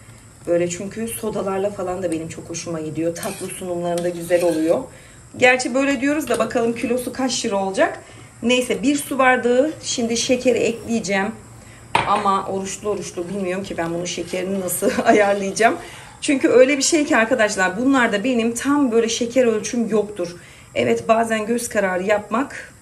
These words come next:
böyle kötü oluyor işte oruçluyken özellikle. Azıcık daha koysam mı?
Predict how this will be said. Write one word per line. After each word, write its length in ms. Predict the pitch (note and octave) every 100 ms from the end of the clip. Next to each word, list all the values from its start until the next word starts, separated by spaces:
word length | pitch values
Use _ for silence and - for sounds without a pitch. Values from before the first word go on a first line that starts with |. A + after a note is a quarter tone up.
| - -
böyle 260 | F#3 F3+
kötü 300 | - G3 -
oluyor 240 | F#3+ E3+ E3+
işte 260 | E3 -
oruçluyken 600 | D#3 F3 - F3 F3 F3
özellikle. 760 | F3 E3+ E3+ E3+ E3+ G3 C4 C#4+ - - - - - - -
Azıcık 340 | C4 G#3 - G#3+
daha 180 | A3
koysam 560 | A3+ G3 F#3+ - F#3
mı? 60 | E3+